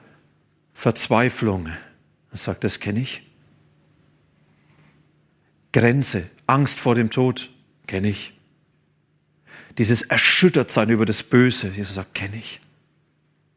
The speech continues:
Aber er ist nicht der, der nur sagt, „Ich kenn's und ich leide mit“,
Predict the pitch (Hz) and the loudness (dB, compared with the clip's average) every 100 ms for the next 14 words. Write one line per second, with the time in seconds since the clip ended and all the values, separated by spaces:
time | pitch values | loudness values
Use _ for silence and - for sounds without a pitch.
0 | _ _ - 98 113 - 147 - 139 135 | _ _ -6 0 2 2 0 2 2 2
1 | 123 123 117 - - 123 120 110 104 104 | 2 0 -2 -4 -2 0 2 0 0 0
2 | 101 104 101 95 - | 0 0 -2 -4 -8